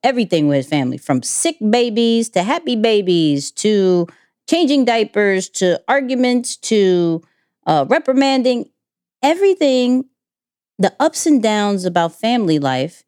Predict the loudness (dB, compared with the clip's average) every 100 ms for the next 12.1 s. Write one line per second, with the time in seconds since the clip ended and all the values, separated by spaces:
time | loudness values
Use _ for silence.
0 | _ -2 -2 0 0 0 0 0 0 0
1 | 0 0 -2 -6 _ -2 0 -2 -4 -2
2 | -2 0 -2 -2 -4 -4 -2 -2 -2 -8
3 | -10 _ _ _ _ _ 0 2 2 -2
4 | -12 _ _ _ _ _ _ _ _ _
5 | 0 0 2 0 0 -6 _ 0 2 4
6 | 4 4 4 4 2 0 -6 -2 0 0
7 | 0 -2 0 0 0 0 -2 -2 -2 -2
8 | -6 _ _ _ _ _ _ _ -4 0
9 | 0 -2 -8 -2 2 4 4 4 2 0
10 | 0 -2 -2 -2 -2 -2 -2 -4 -6 -6
11 | -4 -8 _ _ _ _ _ -2 0 0
12 | -4